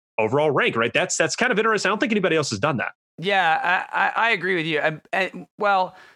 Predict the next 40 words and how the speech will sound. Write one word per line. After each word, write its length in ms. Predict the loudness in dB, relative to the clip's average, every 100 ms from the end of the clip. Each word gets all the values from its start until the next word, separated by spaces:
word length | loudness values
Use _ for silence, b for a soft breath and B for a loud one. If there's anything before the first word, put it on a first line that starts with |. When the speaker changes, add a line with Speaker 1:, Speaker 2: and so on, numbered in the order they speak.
| B B
Speaker 2:
there 140 | -2 0
is 260 | 0 0
something 320 | 0 0 0 0
kinda 240 | 0 0
similar 320 | 0 0 0
here. 380 | 0 -2 -4 -8
So 640 | -6 0 2 2 2 0 -2
if 160 | -4 -2
you 80 | -2
paid 220 | 0 0
attention 340 | 0 -2 0
at 40 | 2
all 100 | 2
to 60 |
Rainbow 300 | 2 0 0
Six 300 | -2 -4 -6
Siege, 680 | -6 -2 -2 -4 -6 -10 -12 _ _ _ -8
they've 320 | -2 -2 -2
had 640 | 0 2 2 2 2 -2 -4
a 300 | -4 -2 -4
diamond 560 | -4 0 2 2 -2 -2
level, 440 | 0 2 0 0
right? 240 | 2 0 0
They've 160 | -4
had, 220 | -2 0
they 140 | 0 0
have 240 | 0 0
these 240 | -4 -6 -2
ranks 240 | -2 -2
that 80 | -4
they 100 | -4
kinda 260 | 0 -2
built 300 | 0 -2 -2
in. 240 | -2 -2 -4 B B B B
Similar 520 | -6 -2 0 0 0
game, 540 | 0 0 0 -2 -8 -10 -2
you 60 |
know, 40 | 0
like, 220 | -2 -2
like, 320 | -2 -2